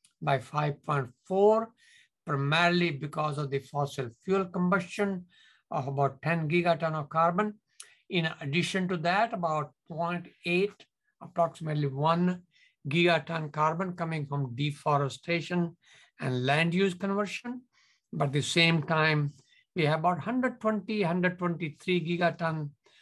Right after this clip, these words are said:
photosynthesis, and half of it, sixty,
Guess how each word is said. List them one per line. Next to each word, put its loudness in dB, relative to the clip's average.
photosynthesis, -2
and 0
half 4
of 2
it, 0
sixty, -2